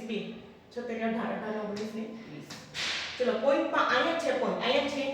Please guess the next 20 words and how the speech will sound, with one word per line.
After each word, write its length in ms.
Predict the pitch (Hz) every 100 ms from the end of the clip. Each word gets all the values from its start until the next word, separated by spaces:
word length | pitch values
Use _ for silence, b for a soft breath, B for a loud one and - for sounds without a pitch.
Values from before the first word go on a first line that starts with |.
| - 220
નહીં, 300 | 220 165 -
બંનેમાંથી 460 | 277 294 302 302 269
એક 120 | 269
પાસે 220 | 277 277
જ 80 | 277 -
પોઇન્ટ 260 | 247 247 254
છે 60 |
તો 120 | 240
પોઇન્ટ 280 | 240 254 254
પછી 200 | 240 233
એક 60 | 208
જ 140 | 175
આંકડો, 280 | 170 - - - -
આ 80 | -
અહીંયા. 380 | - 185 - - - -
ચલો, 120 | - - - - - - - - - - - - - -
કદાચ 380 | 679 - - - -
એવું 220 | 349 359 -
હોય 220 | - - - - - -
કે 120 | 175